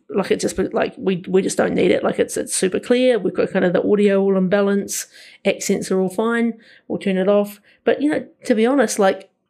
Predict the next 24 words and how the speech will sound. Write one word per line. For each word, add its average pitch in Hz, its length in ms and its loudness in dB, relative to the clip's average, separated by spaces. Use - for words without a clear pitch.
we 220 120 2
turned 311 240 2
it, - 260 0
you 202 100 0
know, 185 180 2
on 196 220 2
a 196 80 0
couple 196 220 0
of 196 40 2
weeks 214 220 -2
ago, - 260 -2
and 240 80 -2
we've 302 120 2
just 339 160 0
left 220 120 2
it 190 80 0
on, 240 280 -2
and 226 100 0
it's 254 80 0
just - 140 0
been 214 160 2
great. 233 260 0
And 220 100 4
it's, 220 220 -2